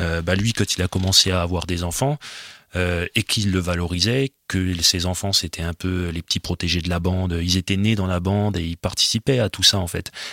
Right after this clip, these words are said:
Bah, les autres aussi se sont lancés dans la carrière paternelle. Et il y en a un par exemple, c'est assez touchant, à son anniversaire, il a trente ans, et il dit : « Je suis le seul à pas m'être casé. » Et du coup, ça fait un mois ou deux qu'il est avec une fille qui est plus âgée que lui,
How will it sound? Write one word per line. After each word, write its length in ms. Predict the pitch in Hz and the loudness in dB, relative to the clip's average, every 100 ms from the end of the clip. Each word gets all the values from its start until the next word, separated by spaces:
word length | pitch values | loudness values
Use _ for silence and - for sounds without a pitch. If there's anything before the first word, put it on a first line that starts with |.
| - | -8
Bah, 80 | - 85 - - | -6 -6 -10 -8
les 220 | 92 90 92 | -2 2 2
autres 160 | 95 | 2
aussi 220 | 104 - | 2 4
se 100 | - | 4
sont 140 | - 92 | 2 2
lancés 260 | 90 - | 4 4
dans 100 | 90 | 2
la 100 | 87 | 0
carrière 320 | 87 90 87 - | -2 -2 -4 -2
paternelle. 540 | 92 - 90 90 87 - - - - - - | -4 -2 -2 -2 -4 -12 -14 -10 -8 -8 0
Et 220 | 92 90 | 2 4
il 60 | 90 | 4
y 120 | 87 | 2
en 80 | 92 | 4
a 40 | |
un 140 | 98 107 | 4 2
par 200 | 101 90 | 2 0
exemple, 260 | 87 104 | 0 2
c'est 100 | - | 2
assez 220 | 82 - 82 | 2 0 0
touchant, 340 | - - 110 | 0 2 2
à 60 | 98 | 2
son 160 | 90 | 0
anniversaire, 520 | 85 85 92 - 107 | -2 -4 -2 -2 -2
il 120 | 92 85 | -2 -4
a 80 | |
trente 260 | - 95 92 | -4 -4 -2
ans, 160 | 113 110 _ _ _ - - - 98 | -2 -4 _ _ _ -20 -20 -2 0
et 40 | |
il 60 | 85 | 4
dit : « 120 | 104 | 4
Je 60 | - | 4
suis 120 | 90 | 4
le 60 | |
seul 280 | - - 107 | 4 6 6
à 60 | 92 | 4
pas 140 | 90 | 2
m'être 220 | 90 90 | 0 -2
casé. » 340 | - 92 95 92 - - - - - - | -2 0 -2 -4 -12 -16 -14 -14 -14 -4
Et 180 | 87 85 | -2 -2
du 140 | 82 | -2
coup, 160 | - 113 | 0 2
ça 140 | 87 | 2
fait 160 | - 90 | 0 0
un 120 | 90 | 2
mois 160 | 92 92 | 2 2
ou 100 | 87 | 2
deux 160 | 101 | 0
qu'il 220 | 104 87 | 0 -2
est 60 | 85 | -2
avec 240 | 85 85 | -2 -4
une 80 | 90 | -4
fille 180 | - 110 | 0 0
qui 140 | - | -2
est 20 | - | -4
plus 240 | - 92 | 0 0
âgée 160 | 85 87 | 0 0
que 100 | - | -2
lui, 180 | 131 | -2